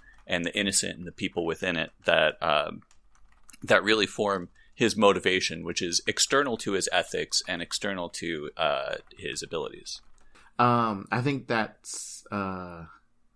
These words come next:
Speaker 2: that's pretty spot on. I mean, so I've read a lot of Daredevil, and, um, in,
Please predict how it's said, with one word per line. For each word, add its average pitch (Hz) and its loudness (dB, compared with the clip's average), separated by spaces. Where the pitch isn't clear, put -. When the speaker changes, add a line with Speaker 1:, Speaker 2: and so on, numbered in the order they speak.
Speaker 2:
that's 101 -4
pretty 113 0
spot 95 -4
on. 98 -4
I 113 4
mean, 113 0
so 117 4
I've 120 6
read 127 4
a 107 0
lot 107 2
of 95 -4
Daredevil, 82 -6
and, 90 -6
um, 85 -6
in, 107 -2